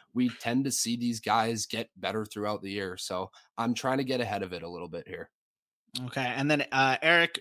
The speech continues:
Speaker 2: you guys are both a lot lower on Tyler Boyd. So I'm gonna make you talk about why you're so much lower on Tyler Boyd than consensus. Um,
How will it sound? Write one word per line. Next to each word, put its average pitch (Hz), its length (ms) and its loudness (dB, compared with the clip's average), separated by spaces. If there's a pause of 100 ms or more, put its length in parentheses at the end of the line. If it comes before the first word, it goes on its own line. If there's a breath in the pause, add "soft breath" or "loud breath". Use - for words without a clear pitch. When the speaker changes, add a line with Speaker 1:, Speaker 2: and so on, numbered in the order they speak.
Speaker 2:
you 151 180 -4
guys 180 220 6
are 160 40 2
both 147 400 4
a 135 120 -4
lot 135 240 2
lower 131 240 0
on 127 120 -2
Tyler 123 300 -2
Boyd. 120 320 -4
So - 60 -6
I'm 139 60 -4
gonna 135 120 -2
make 127 220 -4
you 127 100 -4
talk 120 240 -6
about 117 220 -6
why 113 360 0 (300 loud breath)
you're 131 100 -2
so 131 140 2
much 123 220 -2
lower 117 220 -2
on 113 120 -4
Tyler 117 300 -4
Boyd 113 340 -6
than 107 140 -8
consensus. 107 680 -10
Um, 113 380 0